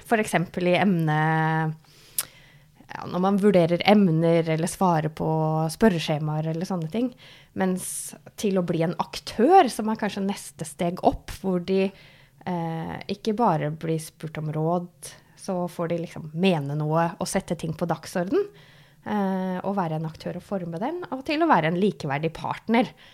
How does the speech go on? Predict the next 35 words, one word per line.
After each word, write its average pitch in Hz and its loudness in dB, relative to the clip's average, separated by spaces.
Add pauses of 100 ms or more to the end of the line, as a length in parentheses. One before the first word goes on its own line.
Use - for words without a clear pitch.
(140)
eh, 180 -6
som 190 -6
kanskje 175 -6
er 147 -4
det 156 -4
høyeste 156 -4
steget, 175 0
hvor 180 -4
de 175 0 (540)
både 170 0
er 185 2
en 180 -2
likeverdig 160 -4
partner 165 -8
ved 175 -4
at 170 -8
de 226 -2
er 330 4
eksperter - -6
på 190 -2
egen 170 0
læring 156 0
og 151 -4
kan 190 -2
si 165 -4
hva 156 -4
som - -8
er 165 -2
viktig 170 -8
for 165 -6
dem 160 -2
i 170 -2
den 160 -2
situasjonen. 190 2 (640)
Eh, 160 -4